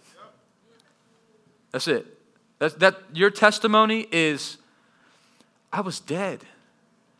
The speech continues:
There are some people in the room today that probably were lifting their hands during worship because they realized, "I once was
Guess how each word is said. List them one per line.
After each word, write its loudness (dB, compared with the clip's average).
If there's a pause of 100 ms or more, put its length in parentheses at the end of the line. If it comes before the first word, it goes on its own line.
(240)
There 6
are 8
some -4
people -4
in -2
the -2
room 0
today 0
that 0
probably 4
were -2
lifting 0
their -2
hands -6 (140)
during -4 (500)
worship 0 (460)
because -2
they 0
realized, 2
"I 2
once -4
was -10